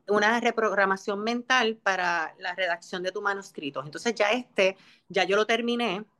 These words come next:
y entonces precisamente estoy trabajando con la, con la última revisión para que entonces ya,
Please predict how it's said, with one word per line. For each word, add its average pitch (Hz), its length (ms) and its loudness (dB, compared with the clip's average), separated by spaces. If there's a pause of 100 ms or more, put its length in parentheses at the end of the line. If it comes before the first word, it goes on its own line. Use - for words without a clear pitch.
(120)
y 185 140 -4
entonces 196 460 -2
precisamente 214 1000 0 (260)
estoy 196 280 0
trabajando 214 600 2
con 208 200 -4
la, 180 460 0
con 190 140 -2
la 180 80 0
última 208 300 -4
revisión 226 600 -2
para 170 340 2
que 170 80 -10
entonces 165 340 -6
ya, 175 380 2